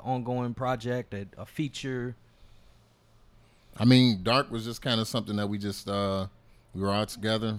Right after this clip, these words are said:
Speaker 2: had the equipment, and, uh, we decided, hey, it's a nice location downstairs, so let's, uh, get ready to put something together real quick, maybe in, like, a half hour or so.
Speaker 1: Has it been a lot of experimentation?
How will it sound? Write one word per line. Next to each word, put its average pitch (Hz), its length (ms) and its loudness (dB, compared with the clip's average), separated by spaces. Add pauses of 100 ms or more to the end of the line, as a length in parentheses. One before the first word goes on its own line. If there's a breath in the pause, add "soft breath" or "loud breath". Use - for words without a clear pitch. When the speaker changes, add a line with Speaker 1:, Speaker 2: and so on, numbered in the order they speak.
Speaker 2:
had 101 200 -2
the 98 40 -2
equipment, 127 580 -2
and, 98 280 -2
uh, 98 140 -2
we 98 100 -4
decided, 101 460 -4
hey, 110 240 -2 (720 soft breath)
it's 98 160 -8
a - 20 -4
nice 104 280 -2
location 107 440 -2
downstairs, 113 760 2
so 98 160 -2
let's, 104 280 -2
uh, 107 220 2
get 101 180 -4
ready 107 260 2
to 98 220 2 (1120 soft breath)
put 107 120 2
something 104 280 -4
together 101 300 -2
real 92 200 -6
quick, 85 200 -10
maybe 90 260 -4
in, 92 80 -2
like, 92 160 -4
a 92 60 -4
half 101 280 -2
hour 104 200 -2
or 90 80 -6
so. 85 260 -8 (180)
Speaker 1:
Has 143 140 0
it 165 80 4
been 180 120 0
a 165 80 0
lot 170 180 4
of 160 60 4
experimentation? 156 880 -4